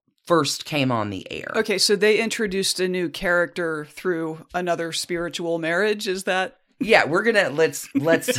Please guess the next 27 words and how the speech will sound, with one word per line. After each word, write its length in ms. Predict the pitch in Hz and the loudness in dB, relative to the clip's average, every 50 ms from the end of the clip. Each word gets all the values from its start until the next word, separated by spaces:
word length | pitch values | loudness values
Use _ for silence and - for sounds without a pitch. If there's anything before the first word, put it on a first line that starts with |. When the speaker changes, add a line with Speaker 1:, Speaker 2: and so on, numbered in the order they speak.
| 123 123 | 0 0
Speaker 1:
oh, 800 | 143 139 160 165 143 160 143 170 175 160 160 156 151 151 147 139 | 2 2 4 4 4 4 4 6 6 6 6 6 6 6 4 2
baby. 400 | 127 143 131 120 107 107 110 - | 2 2 2 2 2 -2 -2 -2
Okay. 380 | 175 190 185 190 151 123 - - - - - - - - - - | -2 0 2 4 2 2 2 -2 -10 -20 -20 -20 -20 -20 -18 -12
So 220 | - - 233 214 190 | 2 4 6 6 6
Christine 800 | - - 233 214 - - - 240 285 339 381 427 440 427 381 - | 4 0 0 0 0 -2 -2 0 0 0 0 0 -2 -2 0 2
was 240 | 226 220 208 180 190 | 2 2 2 2 2
raised 360 | 185 180 175 175 180 175 180 | 2 4 4 4 2 2 0
in 100 | 185 175 | 0 0
a 60 | 175 170 | 0 -2
polygamous 540 | 170 190 175 170 170 180 190 214 226 - | -2 0 0 0 0 0 -2 -2 -4 -4
family 520 | - 143 120 107 92 80 76 78 95 - _ _ _ | -2 -2 0 0 -2 -4 -6 -8 -10 -14 _ _ _
and 200 | - 175 185 190 214 | 0 0 0 2 2
knew 200 | 247 269 277 269 | 4 6 6 4
from 180 | 277 262 240 233 | 4 2 0 0
a 40 | |
very 280 | 214 226 220 220 220 - | 0 0 -2 -2 -2 -2
early 320 | - 180 196 196 202 - - | -2 -2 -2 -2 -2 -2 -2
age 400 | 143 160 165 196 214 208 220 190 | 0 0 0 0 -2 -4 -4 -2
that 160 | 180 - - | -2 -2 -2
she 160 | - - 175 | -2 -4 -2
wanted 320 | 165 151 139 139 151 160 160 | 0 0 0 0 0 -2 -4
to 120 | - 185 | -6 -4
live 180 | 165 147 143 139 | -2 -2 -2 -2
in 80 | 151 165 | -2 -2
a 60 | 175 | -4
plural 440 | 170 - - 147 127 123 131 147 190 | -4 -4 -2 0 0 2 0 0 0
marriage. 680 | 226 254 285 247 - - - - - - - - - | -2 -2 -2 -2 -2 -4 -6 -10 -12 -10 -10 -10 -10